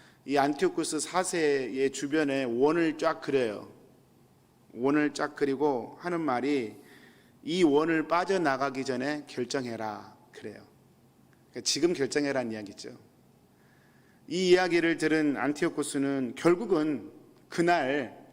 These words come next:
짐을 싸서 철군을 하게 됩니다. 본국으로 돌아가게 되죠. 여러분, 안티오쿠스 사 세가 그 라이네스 그 사람, 호위병 몇 명 데리고 온 그 사람 죽이려고 그러면 맘만 먹으면 얼마든지 죽였겠죠.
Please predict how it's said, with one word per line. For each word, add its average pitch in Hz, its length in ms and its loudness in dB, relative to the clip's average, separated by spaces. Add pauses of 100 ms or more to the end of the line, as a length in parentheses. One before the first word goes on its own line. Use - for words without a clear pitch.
(140)
짐을 151 340 0
싸서 165 720 -4
철군을 151 760 -2
하게 160 300 -6
됩니다. 113 440 -8
본국으로 147 560 2
돌아가게 131 480 -2
되죠. 120 420 -8 (1600)
여러분, 175 200 4
안티오쿠스 190 600 2
사 175 180 -2
세가 139 680 -2 (160)
그 156 260 4
라이네스 147 840 0
그 147 240 2
사람, 147 500 -2
호위병 190 460 0
몇 127 140 0
명 143 240 2
데리고 135 300 0
온 127 60 -4
그 135 80 -10
사람 135 320 -2
죽이려고 147 440 0
그러면 131 600 -4
맘만 180 380 2
먹으면 160 300 0
얼마든지 147 460 -2
죽였겠죠. 127 640 -8